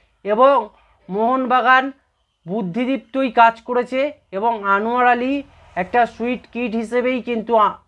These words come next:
মোহনবাগানকে বেশ ভালো রকম একটা টাকা দিয়ে যাচ্ছে। এটা মোহনবাগানের খুবই একটা পজিটিভ সাইন হিসেবে আমি দেখছি।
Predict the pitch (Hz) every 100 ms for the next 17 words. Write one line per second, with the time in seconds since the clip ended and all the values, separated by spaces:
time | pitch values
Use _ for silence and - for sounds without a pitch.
0 | _ 180 175 185 220 214 214 214 214 220
1 | 285 311 _ _ _ _ 147 180 226 226
2 | - _ _ _ _ - 135 190 226 240
3 | 214 226 220 208 220 220 175 170 190 165
4 | 175 165 156 139 _ 113 - _ _ _
5 | _ _ _ 185 190 277 226 220 254 262
6 | 262 247 262 277 254 254 - 254 262 254
7 | 269 269 262 208 214 240 262 - _ 220
8 | 233 269 254 247 254 247 240 233 202 214
9 | _ 254